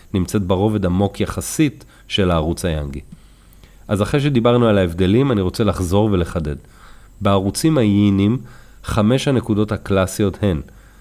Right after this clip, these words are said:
באר, עץ, הנקודה שיוצרת תנועה למעלה, ש-, לבעלי הערוץ ומניעה אותו. מעיין, אש, הנקודה שמווסתת חום ואש בערוץ. פלג אדמה,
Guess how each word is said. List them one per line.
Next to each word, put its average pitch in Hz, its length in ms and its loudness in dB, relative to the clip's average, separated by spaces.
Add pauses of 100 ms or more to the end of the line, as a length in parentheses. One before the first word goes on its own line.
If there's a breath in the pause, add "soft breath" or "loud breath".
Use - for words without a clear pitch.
(220 soft breath)
באר, 95 500 0 (340)
עץ, - 460 -2 (300 soft breath)
הנקודה 95 440 -2
שיוצרת 98 540 -2
תנועה 95 360 0
למעלה, 87 680 0
ש-, - 100 -10
לבעלי 87 640 0
הערוץ 101 540 0
ומניעה 95 480 2
אותו. 80 280 -2 (600 soft breath)
מעיין, 98 640 2
אש, - 440 -4 (340 soft breath)
הנקודה 98 720 0
שמווסתת 92 960 -2
חום 95 420 -2
ואש 85 400 -4
בערוץ. 110 540 -2 (680 soft breath)
פלג 107 380 2
אדמה, 82 520 0